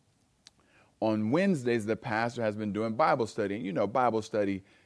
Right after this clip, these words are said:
typically has lower numbers, so maybe around a hundred to a hundred twenty, uh, people that would typically show up and are present at the building. But he's noticing that the views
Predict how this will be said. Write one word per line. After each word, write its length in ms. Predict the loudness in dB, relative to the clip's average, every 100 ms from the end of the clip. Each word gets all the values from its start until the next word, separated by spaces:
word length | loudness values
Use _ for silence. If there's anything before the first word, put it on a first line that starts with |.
| _ -2
typically 360 | -2 -2 -4
has 260 | -2 -2 0
lower 320 | 4 4 4
numbers, 400 | 2 0 0 -2
so 100 | -4
maybe 380 | -4 -2 -2 -2
around 300 | 0 -2 -2
a 40 |
hundred 360 | -2 -4 -4 -6
to 160 | -2
a 40 | -2
hundred 280 | -2 -6 -8
twenty, 420 | -6 -4 -4 -6 _ -20 _ -8
uh, 220 | -4 -4
people 380 | -4 -6 -6 -2
that 180 | -2 0
would 160 | -2 -6 _ _ -4
typically 460 | -2 -2 -4 -6
show 360 | -6 0 4 6
up 200 | 4 2
and 100 | -4
are 80 | -6
present 480 | -4 -4 -4 -6 -8
at 260 | -6 -6 -6
the 60 |
building. 640 | -8 2 6 6 4 -4 -10 _ _ _ _ _ _ _ _ _
But 140 | 0 2
he's 180 | 2 0
noticing 1000 | 6 8 8 4 0 -4 -2 -4 -6 -12 _ _ _ _ -16
that 380 | -2 2 2 0
the 140 | -2
views 800 | -2 -2 -2 0 2 2 2 0